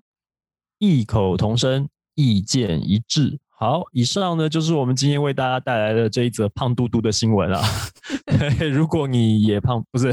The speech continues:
如果你也对我们，如果你喜欢我们的节目，欢迎你加入 Easy Korea 的脸书粉丝专页和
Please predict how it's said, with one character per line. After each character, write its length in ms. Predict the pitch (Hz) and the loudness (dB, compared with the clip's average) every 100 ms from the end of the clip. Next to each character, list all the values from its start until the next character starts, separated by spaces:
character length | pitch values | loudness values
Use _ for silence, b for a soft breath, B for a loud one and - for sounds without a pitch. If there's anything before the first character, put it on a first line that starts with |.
| - B 294 262 | -2 B -2 2
如 80 | |
果 100 | 294 - | 2 2
你 500 | - - 208 196 359 | 0 -2 -2 2 2
也 80 | - | 2
对 400 | 554 208 - 494 175 | 0 0 0 0 2
我 120 | 160 480 | 0 0
们， 220 | 156 165 B B 339 262 202 | -2 -4 B B -2 -2 0
如 100 | 247 | 2
果 160 | 247 | 2
你 100 | 226 | 2
喜 200 | 277 262 | 0 0
欢 120 | 208 233 - | 0 0 0
我 80 | 226 | 0
们 100 | - | 0
的 220 | 220 208 | 0 -2
节 260 | 196 190 190 | -4 -2 0
目， 300 | 214 202 196 | 2 2 2
欢 160 | 196 | 0
迎 100 | 196 | 0
你 80 | 160 | -2
加 280 | 139 156 156 | -2 -2 0
入 320 | 160 156 143 | 0 0 0
Easy 320 | 113 147 147 | -2 0 -2
Korea 400 | 135 135 131 135 | -2 -2 0 0
的 140 | 127 117 | -2 0
脸 200 | 92 98 | 2 0
书 280 | - 131 123 | 0 0 0
粉 180 | 101 | 0
丝 100 | 101 | -2
专 200 | 117 113 | 0 0
页 100 | 117 | 0
和 60 | 117 | 0